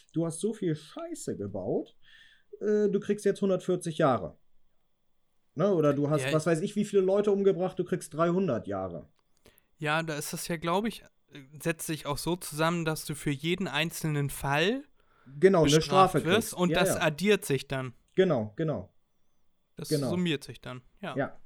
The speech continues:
Speaker 1: Ich weiß nicht, äh, wie das in Deutschland ist, ob nur die schwerste geahndet wird oder so. Irgendwie so etwas war da, aber naja, äh, pff. Aber da hab ich auch gelesen,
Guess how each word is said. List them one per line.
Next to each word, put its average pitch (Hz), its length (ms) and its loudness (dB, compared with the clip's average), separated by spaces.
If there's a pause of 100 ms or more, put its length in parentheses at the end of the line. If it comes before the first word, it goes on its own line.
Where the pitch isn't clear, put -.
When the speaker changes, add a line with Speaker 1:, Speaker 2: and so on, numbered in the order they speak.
(680)
Speaker 1:
Ich 120 140 -6
weiß 160 200 2
nicht, 135 340 -4
äh, 131 480 -4 (760)
wie 120 120 -10
das 135 180 -2
in 135 80 -2
Deutschland 156 380 0
ist, 143 100 -4
ob 135 100 -4
nur 143 140 0
die 127 100 -2
schwerste 147 560 -4
geahndet 170 560 -4
wird 170 220 -6
oder 170 260 -6
so. 160 300 -4
Irgendwie 147 320 -2
so 147 180 -4
etwas 147 300 -6
war 135 160 -6
da, 151 160 0
aber 131 180 0
naja, 135 320 0 (500)
äh, 127 280 0 (200)
pff. - 220 -6 (800)
Aber 120 140 -2
da 120 80 -4
hab 127 100 -4
ich 117 140 -4
auch 156 360 -4
gelesen, 196 840 0